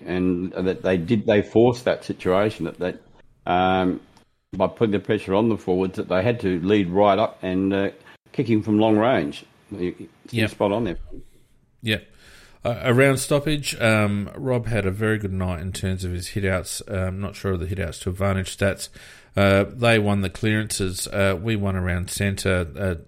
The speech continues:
Speaker 2: largely thanks to Geordie Dawson's work and Rory Laird's work, uh, in the middle. Um, but they, um, surprisingly, they were ten up on clearances around stoppage. But again, Macca, it was like we were speaking about the other day,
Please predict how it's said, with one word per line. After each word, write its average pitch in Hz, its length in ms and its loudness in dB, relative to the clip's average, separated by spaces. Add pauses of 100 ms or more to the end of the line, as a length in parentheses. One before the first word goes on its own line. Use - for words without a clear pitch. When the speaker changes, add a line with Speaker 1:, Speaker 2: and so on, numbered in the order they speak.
Speaker 2:
largely 95 520 0
thanks 82 360 -10
to 87 320 -2 (460)
Geordie 95 280 2
Dawson's 92 520 -2
work 95 260 2
and 92 120 -2
Rory 92 240 2
Laird's 92 360 0
work, 92 360 -6 (160)
uh, 92 240 -2
in 92 140 -4
the 92 60 -2
middle. 101 280 -2 (420)
Um, 92 600 2 (460)
but - 160 -8
they, 151 400 4
um, 107 300 2
surprisingly, 120 920 -2 (240)
they - 380 -2
were 117 120 0
ten 135 260 -4
up 139 220 -6
on 101 180 -2
clearances 104 580 -2
around 95 280 0
stoppage. - 640 -6 (500)
But 113 100 2
again, 131 440 0
Macca, 107 300 0
it 98 40 0
was - 180 -8
like 143 300 -4
we 139 140 2
were 127 80 6
speaking 120 420 -6
about 98 280 -4
the 95 120 0
other 92 140 -2
day, 98 400 -2